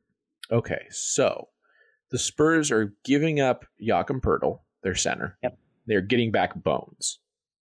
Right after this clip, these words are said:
Speaker 2: And, yeah, and Jaden Springer from the Sixers and the Sixers' second round pick that's, uh, actually, sorry, the, yeah, that's owned by the Hornets.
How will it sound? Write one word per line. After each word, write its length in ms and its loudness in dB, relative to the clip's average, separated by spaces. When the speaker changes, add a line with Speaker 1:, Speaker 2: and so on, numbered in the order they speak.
Speaker 2:
And, 500 2
yeah, 340 2
and 380 0
Jaden 280 2
Springer 420 -4
from 160 -6
the 80 -4
Sixers 520 0
and 400 2
the 260 0
Sixers' 600 -2
second 440 -2
round 280 2
pick 220 -2
that's, 340 -4
uh, 400 2
actually, 400 0
sorry, 260 2
the, 240 -4
yeah, 200 2
that's 220 0
owned 220 2
by 120 4
the 120 2
Hornets. 600 -4